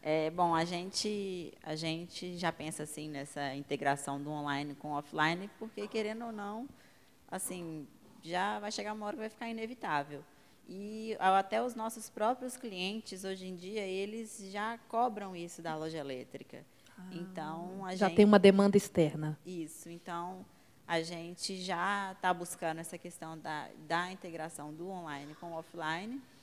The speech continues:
Speaker 1: pra poder ficar, assim, uma plataforma única. E em relação a,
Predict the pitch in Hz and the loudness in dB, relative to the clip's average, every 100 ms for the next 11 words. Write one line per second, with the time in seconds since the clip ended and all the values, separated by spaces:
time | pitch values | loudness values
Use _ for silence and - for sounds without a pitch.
0 | - - - - - - 160 165 170 190 | -20 -20 -20 -20 -20 -12 -6 -2 -2 -2
1 | 196 180 165 - - 196 202 - - 220 | -2 -2 -4 -6 -10 -6 -8 -8 -8 -6
2 | 226 - 220 226 240 226 226 226 214 220 | -6 -8 -10 -10 -12 -14 -12 -8 -4 -4
3 | 254 175 165 156 151 - - - - - | -4 -6 -10 -12 -16 -16 -20 -20 -20 -20
4 | - _ _ 175 185 196 196 190 190 180 | -20 _ _ -8 -6 -8 -8 -8 -6 -4
5 | 175 160 - - 165 185 165 165 - 165 | -4 -4 -8 -12 -10 -6 -4 -4 -4 -8
6 | 156 156 - | -10 -12 -12